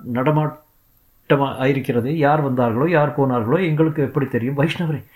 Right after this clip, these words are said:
நீங்கள் முதலில் கேட்ட கேள்விக்கு மட்டும் மறுமொழி நிச்சயமாக சொல்கிறேன். இங்கிருந்து தப்பி போவதற்கு நாங்கள் யாருக்கும் உதவி செய்யவில்லை." "இது சத்தியமான வார்த்தையா?" "ஆம், சத்தியமாக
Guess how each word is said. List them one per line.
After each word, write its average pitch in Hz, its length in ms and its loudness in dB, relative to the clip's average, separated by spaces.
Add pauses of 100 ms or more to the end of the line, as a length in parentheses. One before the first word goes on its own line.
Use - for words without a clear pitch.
(160)
நீங்கள் 147 260 2
முதலில் 139 320 -2
கேட்ட 147 220 -2
கேள்விக்கு 151 420 -2
மட்டும் 135 260 -4
மறுமொழி 143 360 0
நிச்சயமாக 131 420 -4
சொல்கிறேன். 110 460 -4 (200)
இங்கிருந்து 160 500 0
தப்பி 151 260 -4
போவதற்கு 139 540 0
நாங்கள் 127 320 -4
யாருக்கும் 143 500 0
உதவி 139 240 0
செய்யவில்லை." 123 600 -4 (560)
"இது 170 600 0
சத்தியமான 180 380 -2
வார்த்தையா?" 156 540 0
"ஆம், 156 360 0
சத்தியமாக 147 600 0